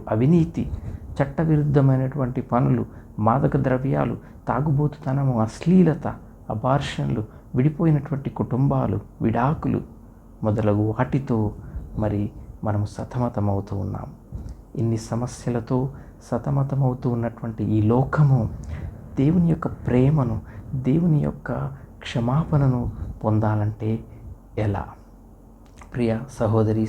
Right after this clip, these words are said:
సహోదరులారా, దేవుని యొక్క క్షమాపణను పొందాలి అంటే క్రీస్తు మరణము ద్వారా సాధ్యమవుతుంది. ఎందుకంటే క్షమాపణకు మూలము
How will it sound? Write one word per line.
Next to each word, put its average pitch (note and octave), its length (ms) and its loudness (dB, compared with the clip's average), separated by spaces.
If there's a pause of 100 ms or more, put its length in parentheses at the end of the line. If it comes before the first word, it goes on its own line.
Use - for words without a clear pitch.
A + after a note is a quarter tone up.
(100)
సహోదరులారా, G2 760 -4 (920)
దేవుని D#3 360 6
యొక్క C#3 120 -4 (120)
క్షమాపణను C3 760 0 (520)
పొందాలి A2 560 2
అంటే G#2 260 -2 (640)
క్రీస్తు A#2 580 -6
మరణము G2+ 500 -2 (120)
ద్వారా A2 320 0 (420)
సాధ్యమవుతుంది. G2+ 880 -4 (380)
ఎందుకంటే A#2 460 0 (120)
క్షమాపణకు B2+ 880 0
మూలము A#2+ 640 2